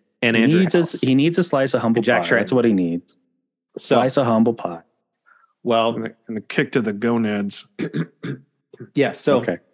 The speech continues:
Speaker 1: <laughs> all right. Let's get to the Nintendo Direct.
Speaker 3: Sorry. And, yeah. Just in case.
Speaker 1: Which PlayStation has twelve things they announced during the Direct.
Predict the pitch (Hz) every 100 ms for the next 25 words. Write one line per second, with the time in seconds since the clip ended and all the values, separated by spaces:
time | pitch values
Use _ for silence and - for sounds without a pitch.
0 | - - 165 156 143 143 110 - _ _
1 | _ _ _ _ _ _ _ _ _ -
2 | 147 196 190 175 151 135 135 123 110 95
3 | 87 - - _ _ _ _ _ _ -
4 | 78 78 - 104 82 _ - 78 _ _
5 | _ _ _ _ _ _ _ _ - 98
6 | 90 131 131 - - - - _ _ _
7 | _ _ 135 139 175 170 180 175 170 151
8 | 143 135 131 127 123 123 120 113 - -
9 | - _ _ _ _ _ _ _ _ _
10 | _ _ _ _ _ 240 208 202 180 156
11 | 123 117 110 98 73 - - _ _ _
12 | _ - 139 123 117 107 104 - -